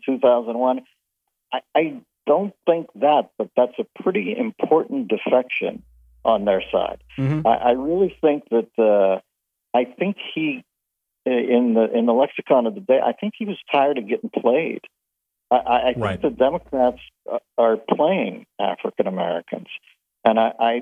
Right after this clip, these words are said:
Speaker 1: I, I think that things are starting to fall. That's really interesting what he did. Saul's been out there for years on the front lines of this. I don't even think, you know, just the fact that Kanye West is reading Thomas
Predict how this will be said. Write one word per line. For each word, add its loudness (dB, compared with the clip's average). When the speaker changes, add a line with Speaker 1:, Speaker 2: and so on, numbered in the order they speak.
Speaker 1:
I, 0
I 2
think -4
that 2
things 0
are 2
starting 2
to -2
fall. 0
That's -4
really 2
interesting -4
what 0
he -4
did. 0
Saul's 2
been 0
out 0
there 0
for -2
years 0
on 0
the -2
front 2
lines -2
of -16
this. -6
I 4
don't 4
even -2
think, 2
you 0
know, 4
just -10
the -10
fact 2
that -10
Kanye 2
West 2
is -10
reading -6
Thomas -2